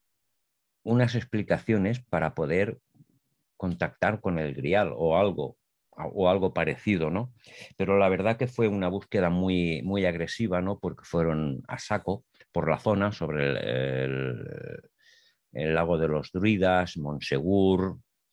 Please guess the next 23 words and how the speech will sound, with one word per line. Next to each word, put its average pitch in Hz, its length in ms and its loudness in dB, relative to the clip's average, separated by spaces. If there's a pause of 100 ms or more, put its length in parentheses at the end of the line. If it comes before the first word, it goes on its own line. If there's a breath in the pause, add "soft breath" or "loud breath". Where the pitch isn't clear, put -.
(280)
en 78 220 -2
la 76 100 0
zona 82 320 2
de 80 80 2
las 76 200 -2
cuevas 85 460 2
de 78 760 0 (460 loud breath)
Usator 87 540 0
Nolak, 87 600 0 (500)
y 90 200 0
la 90 120 4
verdad 87 500 0
que 104 300 2
hicieron 90 480 -2
una 92 280 0
búsqueda 87 440 -2
muy 82 320 -2
a, 78 120 2
a - 260 -4
lo 76 80 0
material, 73 560 -2
¿no? 87 180 -6 (720 loud breath)
Realmente, 127 800 4